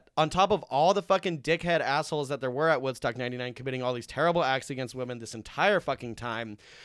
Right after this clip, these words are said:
you also, I'm sure, have dudes that were trying to be the comforter that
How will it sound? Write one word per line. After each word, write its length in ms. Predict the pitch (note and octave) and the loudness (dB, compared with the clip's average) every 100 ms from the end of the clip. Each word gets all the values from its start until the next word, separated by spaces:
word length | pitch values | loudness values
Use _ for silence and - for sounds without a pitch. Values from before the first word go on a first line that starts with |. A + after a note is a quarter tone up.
| - - | -16 -2
you 200 | E3+ E3 | -2 2
also, 420 | D#3+ G3 F#3+ D#3 | 2 4 4 2
I'm 200 | C#3 D3+ | 4 2
sure, 420 | C#3+ - F#3+ F3+ F3 | 0 2 6 8 6
have 240 | D#3 C#3 | 4 2
dudes 240 | B2 D3 C#3 | -2 -4 -2
that 100 | C#3+ | -2
were 100 | C#3 | -2
trying 340 | - B2 C3 | -4 -4 -4
to 60 | C3 | -4
be 280 | C3+ C3+ C3 - | -4 -4 -6 -8
the 100 | C#3 | -8
comforter 800 | B2 B2+ F3+ - C#3 B2 A#2+ B2 - - - | -4 -4 -4 -2 -2 0 0 -2 -6 -12 -2
that 300 | C#3 C#3 | 0 0